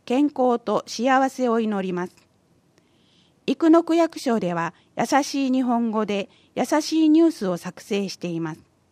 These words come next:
詳しくはこちら、キューアールコードがついています。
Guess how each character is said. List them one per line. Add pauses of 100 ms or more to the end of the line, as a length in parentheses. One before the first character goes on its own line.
(840)
詳
し
く
は
こ
ち
ら、 (400)
キ
ュ
ー
ア
ー
ル
コ
ー
ド
が
つ
い
て
い
ま
す。